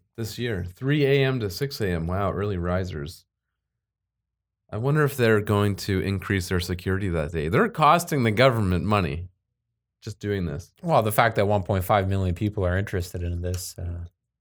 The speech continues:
Speaker 1: No, one point five million are going.
Speaker 2: Are going, yes.
Speaker 1: One point two. So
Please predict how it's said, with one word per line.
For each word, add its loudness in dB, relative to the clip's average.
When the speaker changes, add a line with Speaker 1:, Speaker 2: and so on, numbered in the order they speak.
Speaker 1:
No, -4
one -4
point -6
five 2
million 2
are 0
going. 4
Speaker 2:
Are 2
going, -2
yes. -4
Speaker 1:
One -2
point -4
two. 0
So -18